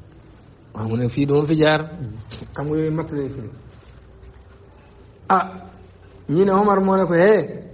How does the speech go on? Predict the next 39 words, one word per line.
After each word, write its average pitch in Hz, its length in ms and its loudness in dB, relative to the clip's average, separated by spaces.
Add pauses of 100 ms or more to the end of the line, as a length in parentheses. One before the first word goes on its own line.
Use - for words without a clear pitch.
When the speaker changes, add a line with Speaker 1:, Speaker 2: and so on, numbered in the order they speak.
(220)
Speaker 1:
waxal 214 240 6
Yonent 196 340 2
bi 180 120 4
yoon 180 180 6
bu 180 100 2
baax 160 200 4
laa 151 200 0
wax. 156 140 -2 (1700)
Speaker 2:
Ndeysaan. 117 320 -20 (680)
Speaker 1:
Tur 214 120 4
yu 214 140 2
bon 196 180 0
yi 185 200 0
ngay 196 160 -2
wax 175 180 -2
ba 170 80 2
ko." 147 200 0
<laughs> 147 40 -10 (2250)
Ñu 139 100 -2
ne 156 120 0
daal 175 280 2
Yonent 156 320 -2
def 143 160 -2
na 143 80 -2
ko, 131 220 -4 (340)
def 131 140 -4
na 160 80 -2
Yonent 143 340 -2
bi 123 80 -4
benn 143 220 0
yoon 156 180 2
rek 156 180 2
des 156 160 0
mu 151 100 -6
ne 156 60 0
ko 156 80 -2
nu 160 80 -2
mu 156 60 -2
tudd 151 100 -4